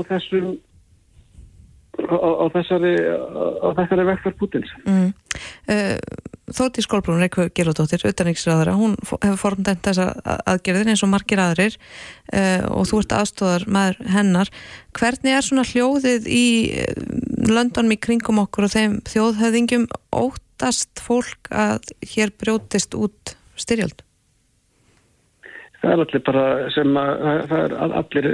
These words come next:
Speaker 1: sem að, hérna, bera, sko, ábyrgð á í, í, í sínum löndum á, á utanríkis- og varnarmálum hafa miklar áhyggjur og, hérna, og það á ekki síst við um okkar, sko, góðu vinaþjóðir,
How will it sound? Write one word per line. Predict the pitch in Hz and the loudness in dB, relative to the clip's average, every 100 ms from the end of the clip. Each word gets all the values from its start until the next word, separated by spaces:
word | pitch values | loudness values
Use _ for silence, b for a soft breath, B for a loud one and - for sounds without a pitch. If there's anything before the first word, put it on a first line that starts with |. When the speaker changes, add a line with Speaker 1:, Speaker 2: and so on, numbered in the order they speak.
| - | -2
Speaker 1:
sem | - 147 139 | -2 0 2
að, | 135 | 2
hérna, | 135 135 147 | 0 0 -2
bera, | - 151 143 147 - _ B B B B _ | 0 0 2 0 -4 _ B B B B _
sko, | - - 143 | -16 -2 0
ábyrgð | 139 160 160 151 143 | 2 0 0 0 2
á | 143 143 - | 2 0 0
í, | 147 | 2
í, | 143 151 147 127 113 | 2 2 0 0 0
í | 120 147 | -2 0
sínum | 160 147 | 2 4
löndum | 156 160 147 | 2 2 0
á, | 139 | 2
á | 143 143 - | 0 0 0
utanríkis- | 151 160 151 147 | 0 0 0 0
og | 156 | -2
varnarmálum | - 185 156 131 143 | -2 0 2 2 2
hafa | 147 135 | 0 0
miklar | 139 147 - | -2 -4 -2
áhyggjur | 196 233 - - - | 0 -2 -4 -10 -6
og, | - 139 | 0 2
hérna, | 131 135 - 139 139 139 - _ _ _ _ _ - | 2 0 0 0 0 -2 -6 _ _ _ _ _ -2
og | 135 131 131 123 | 2 2 -2 -4
það | - 143 | -2 0
á | |
ekki | 135 131 | 0 -2
síst | - 156 - | -2 -2 0
við | 147 143 | 0 2
um | 143 | 2
okkar, | 147 - 143 135 | 0 -2 -2 -2
sko, | - - 143 143 - - - | -6 -10 -4 -2 0 0 -2
góðu | - 156 151 | 0 2 4
vinaþjóðir, | 151 160 151 151 147 139 | 2 2 0 0 2 0